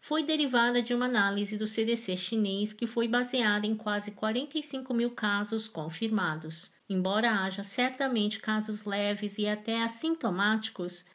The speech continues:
é importante entender o que leve significa para o C D C chinês. A definição deles de leve inclui aqueles com a chamada pneumonia ambulante,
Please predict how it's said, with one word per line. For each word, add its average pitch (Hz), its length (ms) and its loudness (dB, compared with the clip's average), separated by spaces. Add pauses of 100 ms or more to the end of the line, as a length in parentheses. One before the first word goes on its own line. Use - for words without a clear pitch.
é 277 40 -2
importante 302 640 2
entender 208 560 2
o 180 60 -4
que 240 180 -6
leve 214 680 2
significa 233 800 -2
para 202 240 -4
o 220 40 0
C 277 200 -4
D 269 140 -2
C 170 200 -4
chinês. 175 800 -2 (100)
A 180 60 -2
definição 185 640 0
deles 220 320 6
de 185 220 0
leve 202 720 2
inclui 247 400 4
aqueles 240 500 0
com - 140 -4
a 220 80 2
chamada 233 420 2
pneumonia 247 960 2
ambulante, 185 800 2